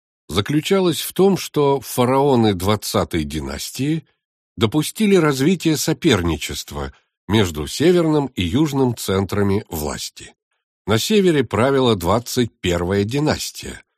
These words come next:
наследные цари Египта, а на юге – власть была в руках жрецов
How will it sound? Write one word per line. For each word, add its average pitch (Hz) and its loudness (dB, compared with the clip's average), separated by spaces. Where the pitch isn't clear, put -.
наследные 95 0
цари 78 -4
Египта, 78 -6
а 123 4
на 117 4
юге – 113 -2
власть 156 0
была 156 2
в 170 0
руках 143 0
жрецов 120 0